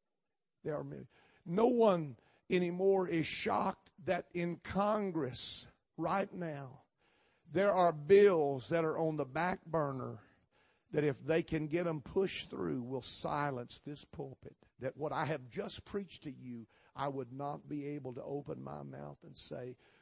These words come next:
without losing our, our status as an incorporated nonprofit organization. They're in the works right now. But you know what?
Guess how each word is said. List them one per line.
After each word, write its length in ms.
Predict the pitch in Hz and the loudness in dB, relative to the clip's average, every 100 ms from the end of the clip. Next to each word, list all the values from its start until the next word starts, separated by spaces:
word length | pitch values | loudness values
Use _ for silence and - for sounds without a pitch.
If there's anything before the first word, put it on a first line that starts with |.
| _ | _
without 500 | 139 139 147 143 143 | -6 -4 -4 -4 -6
losing 840 | 180 135 151 165 175 131 170 165 143 - _ _ | -6 -2 2 2 0 0 -2 -2 -10 -18 _ _
our, 480 | 117 143 160 170 165 _ _ _ _ _ _ _ _ _ _ _ _ | 0 4 4 2 -2 _ _ _ _ _ _ _ _ _ _ _ _
our 160 | 139 139 | -4 -2
status 680 | - - 185 151 123 - | -4 -4 -4 -4 -4 -6
as 380 | - 143 131 - - | -4 -4 -4 -8 -10
an 180 | 127 | -10
incorporated 1000 | 139 123 - 175 160 147 139 131 127 120 - - | -8 -10 -4 -4 -2 -4 -4 -4 -6 -10 -14 -16
nonprofit 880 | 139 135 143 143 - 143 131 135 - | -8 -4 -2 -4 -6 -10 -10 -12 -10
organization. 760 | 127 123 123 127 127 - - _ _ _ _ _ _ _ _ _ | -10 -10 -12 -16 -18 -18 -20 _ _ _ _ _ _ _ _ _
They're 140 | 143 147 | -2 -2
in 280 | 175 160 | -2 -4
the 80 | 147 | -4
works 500 | 139 170 - - - | -4 -4 -6 -10 -12
right 240 | - 165 - | -10 -10 -12
now. 240 | 143 135 _ _ _ _ _ _ _ _ - | -20 -20 _ _ _ _ _ _ _ _ -10
But 80 | |
you 100 | 143 | -8
know 100 | 156 | -6
what? 300 | 156 160 185 | -4 -6 -8